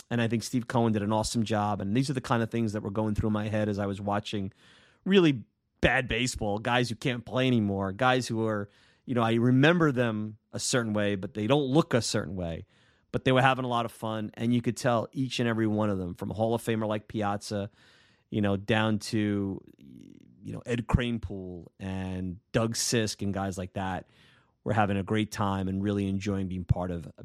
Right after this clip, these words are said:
being a Met and being part of the festivities. And the current team coming out like they did during the Hernandez ceremony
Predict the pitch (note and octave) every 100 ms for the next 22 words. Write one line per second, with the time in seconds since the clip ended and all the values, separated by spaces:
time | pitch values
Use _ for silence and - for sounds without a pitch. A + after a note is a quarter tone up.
0 | - G2 G#2+ C3 D#3 C#3+ A#2 G#2 - _
1 | - F2+ F#2+ F#2+ - G2 F#2 - G#2+ -
2 | F#2 G2 - B2+ A#2+ - E3 E3+ - A2+
3 | G#2+ F#2 - _ _ _ - C#3+ C3+ A2+
4 | G2+ - A#2+ A#2 B2+ A2 C3+ A#2+ A#2+ A#2+
5 | A2+ A2+ A2+ A2 A2 - G#2 G2 F#2 F2+